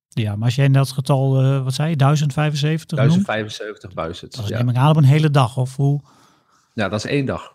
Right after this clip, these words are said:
Speaker 1: Ja. De-, en
Speaker 2: Ja,
Speaker 1: dat, dat
Speaker 2: ja.
Speaker 1: zijn, eh, v-, voor Nederlandse begrippen is dat
Speaker 2: Ja, dat
Speaker 1: veel.
Speaker 2: is echt wel veel. Ja.
Speaker 1: Ja.
Speaker 2: Ja, zeker als je dan op één punt staat, hè, want als je dan rekening houdt met hoeveel buizerds er dan landelijk over moeten komen op, op,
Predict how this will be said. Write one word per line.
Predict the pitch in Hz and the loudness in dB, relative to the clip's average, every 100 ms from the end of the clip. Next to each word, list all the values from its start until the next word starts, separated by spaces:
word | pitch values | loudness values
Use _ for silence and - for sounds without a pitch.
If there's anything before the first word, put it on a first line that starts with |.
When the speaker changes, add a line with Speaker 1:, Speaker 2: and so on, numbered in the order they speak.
| _ | _
Speaker 1:
Ja. | - 117 107 - _ _ - _ | -10 -6 -6 -10 _ _ -20 _
De-, | 147 | -10
en | - | -2
Speaker 2:
Ja, | 135 | 2
Speaker 1:
dat, | 143 | 2
dat | 151 143 | 2 0
Speaker 2:
ja. | - | 0
Speaker 1:
zijn, | 156 147 151 147 | 0 2 2 0
eh, | 143 139 127 | 2 2 2
v-, | 185 151 | -2 -2
voor | 151 | 0
Nederlandse | 151 156 160 143 | 2 2 0 0
begrippen | 135 180 170 | -2 -2 -2
is | 165 139 | -2 0
dat | 160 139 - _ _ _ _ _ - | 0 -2 -10 _ _ _ _ _ -2
Speaker 2:
Ja, | 104 101 | 2 4
dat | 104 | 4
Speaker 1:
veel. | 101 | 2
Speaker 2:
is | 95 | 0
echt | 117 | 0
wel | - | -2
veel. | 117 - 104 85 - _ | -2 0 -2 -2 -10 _
Ja. | 104 101 95 117 - | -2 0 0 -4 -12
Speaker 1:
Ja. | - 120 113 143 - _ - | -4 -4 -4 -8 -16 _ -14
Speaker 2:
Ja, | 87 - | -12 -10
zeker | 98 117 117 | 0 0 2
als | 117 | 2
je | 123 | 2
dan | 110 | 0
op | - | 0
één | 117 117 | 0 0
punt | 131 135 | 0 -2
staat, | - 127 135 139 | 0 2 2 2
hè, | 139 | 0
want | 107 | 0
als | 85 101 | 0 0
je | 117 | 0
dan | 101 98 | 2 2
rekening | 110 110 107 98 | 2 2 -2 0
houdt | 95 98 90 | 0 -2 -6
met | 95 92 | -6 -2
hoeveel | 113 110 107 92 | -2 2 2 2
buizerds | 98 107 - 104 | 2 2 0 -4
er | 82 101 | -2 0
dan | 104 101 95 104 | 2 0 0 -2
landelijk | 107 135 127 107 - | 0 2 2 0 0
over | 117 123 120 | 2 2 2
moeten | 110 110 | 0 0
komen | - 101 101 98 | 0 2 2 0
op, | 110 - | -4 -2
op, | 101 - | -4 -4